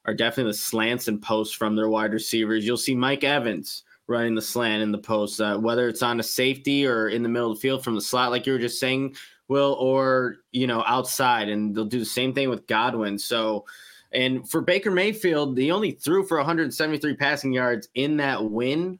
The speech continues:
over the Minnesota Vikings, but on those throws specifically, there was conviction with his throws. He put it usually in the right spot. There was one high one on the post to one of the tight ends, but scored a touchdown to Mike Evans on, on, on a post route.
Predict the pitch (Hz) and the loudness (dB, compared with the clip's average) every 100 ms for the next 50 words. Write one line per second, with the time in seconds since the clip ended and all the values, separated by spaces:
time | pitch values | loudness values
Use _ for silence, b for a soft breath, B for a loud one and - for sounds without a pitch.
0 | _ 127 143 151 151 147 147 156 139 139 | _ -2 -2 0 -2 -2 -2 -2 -2 0
1 | 143 147 156 127 131 120 b b b 123 | -2 -2 -6 -2 -2 -2 b b b -2
2 | 143 143 165 185 - 185 175 165 - 147 | 0 2 2 0 -4 0 0 0 -4 -2
3 | - 147 147 - 98 - _ _ _ - | -2 -2 -2 -6 -6 -8 _ _ _ -6
4 | 117 110 - 104 120 147 - 151 143 143 | -4 -2 -4 -2 0 0 0 0 2 0
5 | 139 139 139 135 127 110 - 123 135 - | -2 0 2 2 0 -4 -4 -2 -2 -2
6 | _ 113 110 135 123 135 135 123 131 120 | _ -2 0 2 2 0 2 2 2 0
7 | 123 123 - 127 123 117 117 104 120 143 | 0 -2 0 2 2 0 -2 0 0 0
8 | 123 131 135 127 131 120 110 127 120 - | 0 0 0 0 0 -2 -2 -2 -2 -4
9 | 120 117 117 107 - 117 117 131 117 - | -4 -2 -2 -4 -2 0 0 0 -2 -2
10 | 113 107 b b b - - 143 147 175 | -2 -2 b b b -8 0 0 2 0
11 | 170 147 120 113 120 123 143 139 110 107 | 0 0 0 0 0 0 0 0 0 0
12 | 101 101 113 - 113 107 120 110 - 113 | -2 -2 -2 0 -2 -2 -2 -2 0 0
13 | 101 | 0